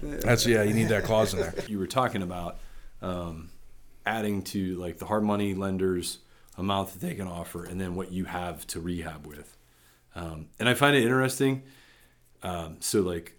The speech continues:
Speaker 2: we use Ricasa, and, and that's more, you know,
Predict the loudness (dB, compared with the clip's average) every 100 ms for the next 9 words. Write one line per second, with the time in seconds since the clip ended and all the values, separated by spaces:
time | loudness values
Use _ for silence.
0 | 0 2 4 4 2 -2 -2 -4 -4 -6
1 | -6 -10 -18 -12 -12 -12 -14 -18 -10 -4
2 | -2 -2 0 0 2 2 0 -4 -20 -20
3 | -20 -20 -20 -6 -4 -4